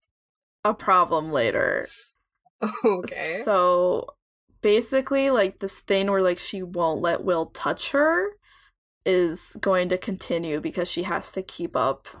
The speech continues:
Speaker 1: this lie of wearing a pregnancy pad all the time.
Speaker 2: For some reason, I didn't even think about that before, but this is, again, where, like, the show's, like,
Speaker 1: <laughs>
Speaker 2: kinda jumping through time. But, like, the
Speaker 1: Mm-hmm.
Speaker 2: last episode, it's like they were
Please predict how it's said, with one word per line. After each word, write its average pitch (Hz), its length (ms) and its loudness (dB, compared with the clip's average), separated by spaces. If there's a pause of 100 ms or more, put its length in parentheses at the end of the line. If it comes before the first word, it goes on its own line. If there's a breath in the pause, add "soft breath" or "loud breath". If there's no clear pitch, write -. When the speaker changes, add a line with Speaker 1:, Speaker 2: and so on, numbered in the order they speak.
Speaker 1:
this 175 240 -2
lie 165 300 4
of 156 260 2
wearing 147 280 0
a 147 60 -2
pregnancy 196 560 -4
pad 214 400 -2 (140)
all 143 320 4
the 104 120 -4
time. - 680 -6 (960 soft breath)
Speaker 2:
For 302 100 0
some 359 140 4
reason, 403 200 6
I 480 40 8
didn't 392 180 6
even 302 200 4 (100)
think 220 200 6
about 180 280 2
that 170 160 2
before, 175 360 0
but 196 140 -2
this 254 160 -2
is, 311 100 -2
again, 196 360 2
where, 208 100 2
like, 196 120 0
the 202 80 2
show's, 180 360 2
like, 196 220 -2 (160)
Speaker 1:
<laughs> 523 160 -6
Speaker 2:
kinda 240 360 4
jumping 233 480 4
through 220 220 4
time. 202 600 0 (340 soft breath)
But, 269 60 4
like, 254 140 4
the 254 80 6
Speaker 1:
Mm-hmm. 196 120 6
Speaker 2:
last 220 340 6
episode, 185 580 2
it's - 100 -2
like 196 100 0
they 226 140 4
were 160 140 0